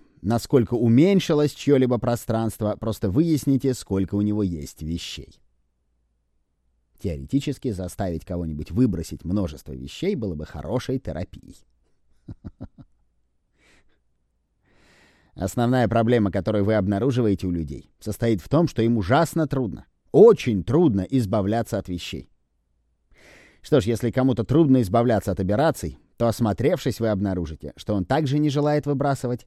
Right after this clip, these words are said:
старую трубку, которой уже двадцать лет, и она в ужасном состоянии, и никто никогда её не курит. Вы обнаружите, что он не желает её выбрасывать.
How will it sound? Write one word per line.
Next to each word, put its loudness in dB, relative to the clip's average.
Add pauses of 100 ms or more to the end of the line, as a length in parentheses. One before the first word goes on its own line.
старую 2
трубку, 0 (640)
которой 2
уже 0
двадцать -2
лет, -4 (540)
и -8
она 0
в 2
ужасном 0
состоянии, -6 (260)
и 2
никто 2
никогда 0
её 0
не 2
курит. -6 (1800)
Вы -6
обнаружите, -4
что -4
он 0
не 0
желает -2
её -4
выбрасывать. -8